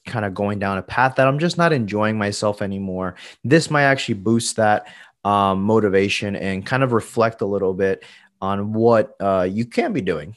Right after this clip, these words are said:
So with that being said, uh, beginner tip number one. So this can be before,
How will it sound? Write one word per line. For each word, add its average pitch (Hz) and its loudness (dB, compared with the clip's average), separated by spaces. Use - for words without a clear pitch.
So 135 2
with 127 -2
that 170 2
being 151 -2
said, 123 0
uh, 117 6
beginner 175 2
tip 196 0
number 147 2
one. 107 -4
So 143 4
this 143 -2
can 175 -4
be 175 2
before, 147 -2